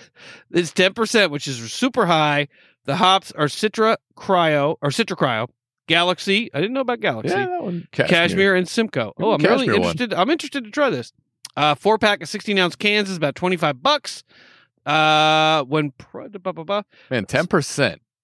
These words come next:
Speaker 1: So that's
Speaker 2: A B V.
Speaker 1: it. And, and, and, uh, for the record, we're not making fun of the website. I really couldn't give a fuck whether a website is nice or not nice. What I, what we care about is the quality of the beer
Speaker 2: Mm-hmm.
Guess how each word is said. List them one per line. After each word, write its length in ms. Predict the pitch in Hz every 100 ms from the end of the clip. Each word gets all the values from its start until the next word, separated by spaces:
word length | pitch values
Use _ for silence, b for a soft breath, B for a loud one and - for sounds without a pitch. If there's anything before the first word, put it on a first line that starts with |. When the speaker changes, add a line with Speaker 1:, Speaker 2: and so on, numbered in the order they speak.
| _ _ -
Speaker 1:
So 220 | - 185 180
that's 200 | 190 175
Speaker 2:
A 0 |
B 0 |
V. 60 |
Speaker 1:
it. 100 | 147
And, 220 | 151 180
and, 260 | 180 196 190
and, 400 | 185 190 185 170
uh, 120 | - 131 _ _ - -
for 200 | - 170
the 80 | 151
record, 400 | 220 226 226 175 -
we're 120 | 151
not 140 | 156
making 280 | 151 139 135
fun 240 | - 214 214
of 60 |
the 40 | 202
website. 460 | 202 - 190 175 -
I 100 | 139
really 240 | 139 139
couldn't 220 | 131 139 131
give 120 | 120
a 60 |
fuck 480 | 117 - 208 214 - _ b b b b
whether 260 | 147 160 147
a 80 |
website 380 | 135 170 175 175
is 160 | 165 151
nice 320 | 170 180 -
or 180 | 147 139
not 220 | 151 175
nice. 300 | 185 180 170
What 100 | 143
I, 80 | 131 -
what 160 | 143 147
we 100 | 190
care 200 | 180 180
about 360 | 165 165 156 -
is 160 | 139 127
the 60 | 131
quality 560 | - 156 156 151 151
of 100 | 123
the 80 | 123
beer 460 | 127 151 147 143 139
Speaker 2:
Mm-hmm. 540 | 95 92 92 98 147